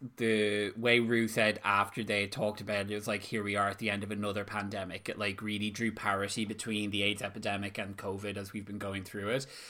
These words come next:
And I think kind of, like, placed them into the same category together, where previously kind of, I suppose,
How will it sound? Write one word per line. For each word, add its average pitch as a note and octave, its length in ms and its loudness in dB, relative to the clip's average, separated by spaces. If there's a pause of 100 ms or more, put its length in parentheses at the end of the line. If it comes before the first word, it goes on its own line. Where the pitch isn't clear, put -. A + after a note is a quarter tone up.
(240)
And A2+ 140 4
I A2 60 2
think A2 260 2
kind G#2+ 200 4
of, G#2+ 100 -2
like, G2+ 200 4
placed G#2+ 300 0
them A2 120 0
into G#2 180 -2
the G#2+ 100 -4
same G#2 280 2
category G#2 440 -2
together, A2 580 2 (300)
where B2 140 0
previously A#2 960 4 (240)
kind A#2 240 4
of, A2 100 4
I G#2+ 60 4
suppose, G2+ 460 0